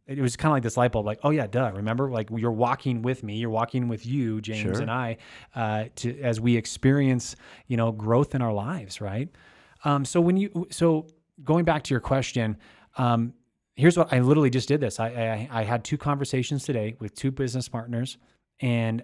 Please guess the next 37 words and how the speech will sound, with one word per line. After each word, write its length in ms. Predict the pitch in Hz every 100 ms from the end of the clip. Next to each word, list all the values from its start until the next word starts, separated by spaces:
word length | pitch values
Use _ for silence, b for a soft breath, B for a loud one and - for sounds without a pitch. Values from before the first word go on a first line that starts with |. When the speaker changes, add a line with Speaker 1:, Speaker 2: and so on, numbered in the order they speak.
| -
Speaker 1:
I, 460 | 113 127 147 139 139 _
uh, 440 | 120 117 113 110 113
you 120 | 127
know, 120 | 120 127
with 200 | 135 113
complete 340 | - 110 127 123
humility, 540 | 123 120 127 156 170 _ _ -
came 200 | 123 127
up 140 | 131
to 80 | 127
them 240 | 135 151
and 80 | 120
just 160 | 120 -
said, 220 | 117 110
"Dude, 200 | 131 147
I 300 | 117 139 165 -
just 200 | 123 160
wanna 140 | 139
let 180 | 131 -
you 60 | 113
know, 280 | 110 135 B B B B B
um, 260 | 120 117 113
I've 120 | 120
had 160 | 143 131
some 160 | 110
things 240 | 123 127 -
happen, 480 | 120 123 147 139 -
uh, 240 | 117 113 110 117
recently 400 | 123 - 135 127
in 100 | 113
my 100 | 104
life 320 | 113 139 -
that 180 | 110 95
have 160 | 101
made 320 | 104 113 131
me 180 | 151 156
aware 640 | 156 123 123 123 101 98